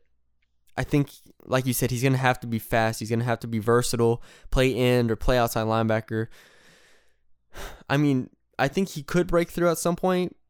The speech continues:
A lot would have to break right, but I do think that his, his ceiling is,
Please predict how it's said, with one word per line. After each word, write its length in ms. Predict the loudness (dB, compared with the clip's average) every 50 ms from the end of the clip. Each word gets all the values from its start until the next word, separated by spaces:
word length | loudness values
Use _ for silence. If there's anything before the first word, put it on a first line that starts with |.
| _ _ _ _ -2
A 80 | 0
lot 200 | 2 2 2 2
would 100 | 2 0 -2
have 100 | -2 -4
to 60 | -2
break 260 | 0 0 0 0 0
right, 320 | 0 2 2 0 0 -2 -2
but 160 | 0 0 0
I 120 | 0 -2
do 220 | -4 -4 -4 -4 -4
think 220 | -2 -4 -4 -2 -2
that 180 | -4 -4 -4 -4
his, 360 | -4 -4 -4 -4 -6 -10 -12 -10
his 200 | -8 -6 -6 -6
ceiling 520 | -6 -4 0 2 2 4 4 4 4 2
is, 460 | 2 2 0 0 -4 -6 -8 -10 -12